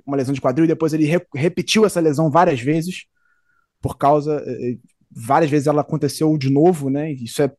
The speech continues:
problemático demais, ele teve que encerrar a carreira por causa disso, inclusive. Então eu achei que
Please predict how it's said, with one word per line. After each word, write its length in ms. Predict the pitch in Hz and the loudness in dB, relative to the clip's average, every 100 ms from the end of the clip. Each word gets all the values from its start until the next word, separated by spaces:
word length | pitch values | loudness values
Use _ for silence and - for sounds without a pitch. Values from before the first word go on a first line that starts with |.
| _ - | _ -4
problemático 500 | 160 147 143 156 143 | 0 2 2 0 -2
demais, 440 | 135 139 180 190 | -2 0 0 0
ele 100 | 143 | -2
teve 140 | 151 143 | -2 -2
que 60 | |
encerrar 240 | 165 139 156 | -2 0 0
a 60 | |
carreira 260 | 143 135 151 | 0 -2 -2
por 100 | - | -2
causa 220 | 139 123 | -2 -2
disso, 240 | 117 143 | -2 -4
inclusive. 560 | 120 120 110 117 175 202 _ _ _ _ | -4 -6 -4 0 0 -2 _ _ _ _
Então 400 | 143 147 170 190 | -2 2 4 4
eu 160 | 135 151 | 4 2
achei 220 | 151 165 | 2 0
que 320 | 165 202 180 | 0 -2 -2